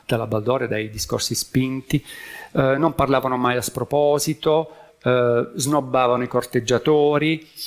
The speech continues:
e uscivano soltanto in compagnia delle madri, di tanto in tanto, per recarsi a pregare nel tempio o in visita ai parenti, ma sempre tenendo lo sguardo basso per non incrociarlo con degli sconosciuti.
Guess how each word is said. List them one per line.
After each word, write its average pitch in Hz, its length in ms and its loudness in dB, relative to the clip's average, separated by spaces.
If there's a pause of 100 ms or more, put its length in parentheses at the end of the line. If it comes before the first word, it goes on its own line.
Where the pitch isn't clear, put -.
(160)
e - 280 0
uscivano 160 640 0
soltanto 170 800 -2 (100)
in 131 160 -4
compagnia 127 800 -2 (160)
delle 113 300 0
madri, 107 360 -4
di 120 120 -8
tanto 127 260 -4
in 123 160 -4
tanto, 104 500 -6 (1300)
per 127 120 0
recarsi 131 320 0
a 123 40 -4
pregare 120 420 0
nel 117 220 -2
tempio 113 480 -2
o 123 280 -4
in 120 220 -6
visita 110 480 -4
ai 110 160 -6
parenti, 107 460 -4
ma 147 100 0
sempre 151 220 -6
tenendo 127 380 -4
lo 123 80 -2
sguardo 117 400 -4
basso - 680 -6 (200)
per 123 120 -2
non 123 160 -2
incrociarlo 113 580 -4
con 113 200 -8
degli 107 200 -4
sconosciuti. 104 800 -10